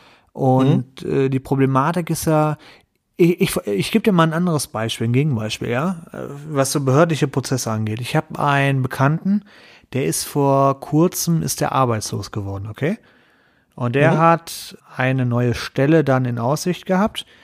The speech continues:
Speaker 1: die hat er dann auch bekommen. Allerdings lag die Einstellung, muss mich jetzt schlagen, ich glaub, eineinhalb Monate in der Zukunft.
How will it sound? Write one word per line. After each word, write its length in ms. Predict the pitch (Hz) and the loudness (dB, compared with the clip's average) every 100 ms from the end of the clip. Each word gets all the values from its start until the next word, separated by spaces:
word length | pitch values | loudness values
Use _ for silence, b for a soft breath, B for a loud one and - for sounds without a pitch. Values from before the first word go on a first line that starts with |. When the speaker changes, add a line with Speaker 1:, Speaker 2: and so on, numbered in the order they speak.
| b b - | b b -2
Speaker 1:
die 100 | 120 | 0
hat 120 | 139 | 0
er 80 | 156 | 0
dann 180 | 135 | 0
auch 140 | 131 - | -2 -6
bekommen. 540 | - - 117 139 233 - b b b b | -10 -6 -2 0 0 -4 b b b b
Allerdings 720 | 127 139 160 156 170 - - 139 131 | 0 2 4 2 0 -2 -6 -8 -4
lag 400 | 131 131 135 175 | 0 2 2 0
die 180 | - 147 | 0 0
Einstellung, 960 | 131 135 180 - - 160 156 165 170 165 _ b b b b - | 2 2 2 0 2 4 4 4 2 -2 _ b b b b -6
muss 200 | 127 - | -4 -2
mich 120 | 127 | -4
jetzt 180 | 113 117 | -4 -6
schlagen, 400 | - 120 117 147 | -6 -4 -4 -4
ich 120 | 147 | -6
glaub, 300 | - 127 - | -4 -6 -4
eineinhalb 720 | 131 143 175 170 - 139 156 - | -2 2 2 0 -2 0 0 2
Monate 480 | 127 135 160 156 147 | 2 4 4 2 0
in 160 | 135 | 2
der 140 | 139 127 | 2 0
Zukunft. 640 | - 135 - 101 95 - | -2 -4 -4 -12 -12 -20